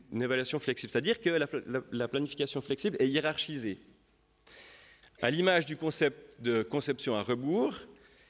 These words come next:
une planification flexible oriente l'enseignant dans les, la phase préactive, avant l'interaction avec les élèves,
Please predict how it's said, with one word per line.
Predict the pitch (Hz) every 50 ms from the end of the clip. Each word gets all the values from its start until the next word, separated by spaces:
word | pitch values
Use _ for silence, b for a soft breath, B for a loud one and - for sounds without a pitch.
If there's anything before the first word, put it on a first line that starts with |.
| b b b
une | 131 123
planification | - 165 175 185 175 - 175 - 180 170 - - 151 135
flexible | - 151 151 - - - 208 170 - -
oriente | 175 190 180 190 196 202 202 185 156 127 - 127
l'enseignant | 143 151 147 - - 147 143 143 143 151 156 165 190 214 240 247 - - - - - _ _ b b b b b b b _ -
dans | 113 123 156 175
les, | 175 165 151 123
la | 117 120
phase | 117 - 120 107 - -
préactive, | - - - 156 - - - - - - 214 269 294 247 147 104 92 85 - - -
avant | 120 143 143 156 160
l'interaction | 151 139 - - 123 131 127 - - 135
avec | 113 104
les | 110 101 92 107
élèves, | 113 147 214 247 233 226